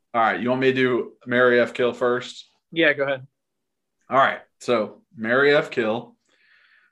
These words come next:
Speaker 1: I'm hoping this is a tough one for you 'cause I thought about it for a while.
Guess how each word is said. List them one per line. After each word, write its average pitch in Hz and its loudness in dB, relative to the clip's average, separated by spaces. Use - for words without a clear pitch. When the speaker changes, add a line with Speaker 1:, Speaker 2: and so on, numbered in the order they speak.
Speaker 1:
I'm 104 -8
hoping 135 0
this 131 -2
is 143 -10
a 139 0
tough 131 0
one 107 -8
for 113 -4
you 120 2
'cause 110 -6
I 104 -4
thought 110 -2
about 107 -2
it 104 -6
for 110 -8
a 110 -6
while. 101 -4